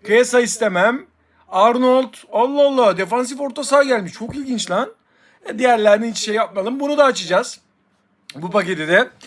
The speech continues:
Maç da yapacağız. Öncelikle transfer pazarına gidelim. Bir de şunu hatırlatayım size. Bu akşam arkadaşlar canlı yayın yapacağım yine size. Saat sekiz, sekiz buçuk arası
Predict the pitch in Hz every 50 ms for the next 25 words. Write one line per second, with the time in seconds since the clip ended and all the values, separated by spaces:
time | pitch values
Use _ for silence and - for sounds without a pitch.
0 | - - - - - 175 202 247 269 - - 294 277 262 220 - 262 220 269 277
1 | 269 269 - - - - - _ _ _ _ _ - 277 269 254 226 190 247 254
2 | 262 247 220 262 214 180 240 254 247 - 240 254 247 - 247 247 220 240 233 240
3 | 233 233 240 254 254 247 190 165 139 - - - 233 254 269 254 - 247 247 269
4 | 269 254 233 240 240 214 175 208 202 185 170 202 254 214 185 208 240 254 240 -
5 | - 240 240 233 226 220 254 247 240 214 - 269 277 247 185 202 202 208 226 233
6 | 233 226 220 196 170 170 165 160 160 160 160 165 160 156 151 156 208 208 - 214
7 | 214 226 247 233 - 233 226 220 233 240 - - 233 202 208 220 220 208 202 -
8 | - - 208 190 190 175 - 233 247 254